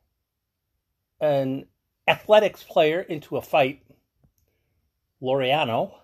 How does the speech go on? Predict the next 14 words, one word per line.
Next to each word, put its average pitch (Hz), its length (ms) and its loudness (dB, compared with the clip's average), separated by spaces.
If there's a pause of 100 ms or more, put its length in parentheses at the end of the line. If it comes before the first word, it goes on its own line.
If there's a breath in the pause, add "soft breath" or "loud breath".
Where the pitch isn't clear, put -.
(960)
And 202 640 2 (220)
as 285 180 6
Laureano 226 960 2
ran 196 320 4
over 196 320 2
to 156 460 -6
the 135 100 -8
bench, 240 600 0 (1040)
the 156 420 -6
coach, 277 540 4
Cintron, 196 800 -8
hid 131 340 -8
behind 208 480 -6
players. - 800 0